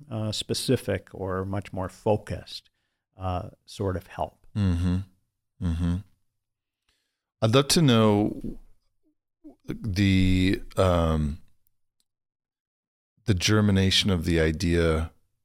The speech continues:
Speaker 2: to write this book, um, and, and from that, what you hope to affect in the church with it. Because reading through it, it's, um, it is very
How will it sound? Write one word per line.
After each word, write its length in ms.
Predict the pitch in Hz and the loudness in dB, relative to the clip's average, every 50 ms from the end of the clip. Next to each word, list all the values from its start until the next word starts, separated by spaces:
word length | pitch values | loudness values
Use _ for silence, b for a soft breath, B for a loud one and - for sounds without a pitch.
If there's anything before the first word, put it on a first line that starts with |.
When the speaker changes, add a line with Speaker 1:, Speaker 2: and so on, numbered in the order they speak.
| _ _ _ _ _ _ _ _ _ _ _ _ - | _ _ _ _ _ _ _ _ _ _ _ _ -8
Speaker 2:
to 140 | - - 92 | -4 -2 0
write 260 | 85 85 85 85 - | 2 2 0 0 -2
this 160 | 85 80 - | -4 -4 -4
book, 480 | - - 95 - 76 - - - - _ _ _ _ _ _ _ _ _ _ _ _ _ _ _ _ _ _ _ _ - | -4 -2 -2 -2 -2 -4 -6 -16 -20 _ _ _ _ _ _ _ _ _ _ _ _ _ _ _ _ _ _ _ _ -2
um, 520 | 98 87 82 80 78 78 78 76 76 - - _ _ _ _ - | 0 2 2 2 0 0 0 -2 -4 -6 -10 _ _ _ _ -4
and, 400 | 104 98 95 90 87 87 - - _ - | 0 2 2 2 2 0 -2 -4 _ -6
and 360 | - 101 98 92 95 92 - - _ _ _ _ _ _ _ _ _ _ _ _ _ _ _ _ _ _ _ _ - | -2 0 0 0 0 -2 -6 -14 _ _ _ _ _ _ _ _ _ _ _ _ _ _ _ _ _ _ _ _ 0
from 180 | 117 107 107 101 | 2 4 4 6
that, 280 | 92 90 87 85 - - 139 - - _ | 4 4 4 2 0 -2 -10 -16 -18 _
what 340 | - 110 98 98 110 - - | -8 -4 0 2 2 2 2
you 240 | 117 104 101 98 87 | 0 2 2 2 2
hope 280 | 90 101 101 - - - | 2 0 0 0 -2 -6
to 540 | - - 95 87 85 82 80 78 78 - - _ _ _ _ - | -4 -2 0 0 0 0 0 -2 -4 -8 -12 _ _ _ _ -10
affect 640 | 98 - - - - 90 95 - - - - - - _ - | -10 -10 -6 -2 0 0 0 0 -4 -12 -14 -14 -14 _ -4
in 300 | 101 95 92 90 90 90 | 0 0 2 2 2 0
the 80 | 90 | 0
church 500 | - - - 90 90 - - - - - - - | -2 -2 -2 -2 -2 -2 -4 -8 -10 -10 -8 -6
with 200 | - 85 - - | -6 -6 -2 -2
it. 280 | 107 - - _ b b b b b b b b b b b b b _ _ _ _ - - | -2 -2 -2 _ b b b b b b b b b b b b b _ _ _ _ -4 -4
Because 280 | 117 - 135 113 98 | 2 2 4 4 4
reading 520 | 104 107 120 120 117 113 110 107 107 107 - _ _ _ _ | 4 4 4 4 4 4 4 2 2 -2 -6 _ _ _ _
through 360 | _ - - 120 117 113 104 | _ -4 0 2 4 6 6
it, 120 | 98 92 - - | 4 2 0 -2
it's, 320 | 110 98 - - - - | -2 0 2 2 4 4
um, 320 | 101 95 92 87 90 - - | 4 4 4 4 2 2 2
it 80 | 113 | 2
is 180 | 110 131 113 87 | 2 2 0 0
very 480 | - 101 95 92 92 87 82 78 71 | 0 2 4 4 4 4 2 0 -2